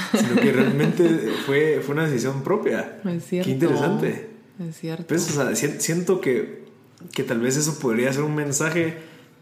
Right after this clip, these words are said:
Speaker 1: que tal vez no lo esperábamos, pero de, de aprendizaje para todos, que es realmente uno debería escucharse más a uno. O sea, realmente
Speaker 2: Ujú.
Speaker 1: qué es lo que te, qué es lo que querés. O sea,
Speaker 2: Ujú.
Speaker 1: realmente hay, hay veces que son berrinches de que, "Ay, ya no quiero trabajar porque me saca mucho el jugo". Bueno, bueno,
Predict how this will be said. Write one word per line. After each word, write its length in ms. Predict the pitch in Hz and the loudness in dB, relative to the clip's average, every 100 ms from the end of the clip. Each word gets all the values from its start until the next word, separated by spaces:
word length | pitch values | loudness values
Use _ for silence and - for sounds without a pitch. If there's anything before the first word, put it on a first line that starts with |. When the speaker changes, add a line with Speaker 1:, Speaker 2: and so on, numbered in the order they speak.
| - | -6
Speaker 1:
que 80 | 123 | -2
tal 120 | 113 | 0
vez 80 | 127 | 0
no 80 | |
lo 60 | 151 | 0
esperábamos, 540 | 143 117 123 165 165 | -2 -2 0 0 0
pero 400 | 139 123 107 - 110 | 0 -2 -2 -4 -6
de, 320 | 117 117 117 | -4 -2 -2
de 80 | 113 | -2
aprendizaje 460 | 110 107 110 139 | -4 -4 -2 -2
para 220 | 156 127 - | 0 -2 0
todos, 480 | 156 175 175 170 - - - - _ _ | 0 2 0 -4 -12 -18 -20 -20 _ _
que 160 | 120 | 0
es 280 | 123 123 147 | 2 2 0
realmente 440 | 135 143 151 156 156 | 2 2 0 0 0
uno 400 | 151 165 151 - | 2 0 -2 -8
debería 420 | 127 123 113 120 | -4 -2 2 2
escucharse 520 | 151 - 113 131 143 143 | 0 -2 -2 0 0 0
más 600 | 143 147 - - - 143 | 0 0 0 -2 -4 -2
a 240 | 131 123 | 0 0
uno. 460 | 120 180 190 110 - | 0 2 2 -2 -6
O 60 | - | -4
sea, 100 | 208 | 0
realmente 300 | 185 131 - | 0 0 0
Speaker 2:
Ujú. 40 | |
Speaker 1:
qué 60 | 151 | 0
es 40 | |
lo 80 | 151 | 0
que 80 | 143 | -2
te, 240 | 131 113 - 127 - | -2 -4 -4 -6 -4
qué 80 | - | -2
es 40 | |
lo 80 | 160 | 0
que 80 | 170 | 0
querés. 440 | 139 151 123 127 - - - 185 160 | 0 -2 -2 -8 -14 -20 -10 -8 -4
O 40 | |
sea, 100 | 175 | -4
Speaker 2:
Ujú. 80 | 123 | -2
Speaker 1:
realmente 300 | 120 127 147 | 0 0 2
hay, 80 | 156 | 0
hay 140 | 156 156 | 0 0
veces 260 | 156 175 | 0 0
que 160 | 170 120 | 2 0
son 180 | 113 131 | 0 0
berrinches 380 | 135 156 151 131 | 0 0 0 -2
de 120 | - | -2
que, 60 | - | -2
"Ay, 120 | 139 | -2
ya 60 | |
no 80 | 143 | -2
quiero 140 | 139 151 | -2 -2
trabajar 400 | 147 127 147 156 | -2 -2 -2 -2
porque 360 | 147 117 110 - - | -2 -2 -4 -8 -8
me 180 | 120 | -4
saca 220 | 113 123 143 | -2 -2 -2
mucho 180 | 143 143 | -2 2
el 60 | |
jugo". 160 | 160 175 | 4 4
Bueno, 160 | 170 160 | 2 0
bueno, 220 | 143 127 | -2 -4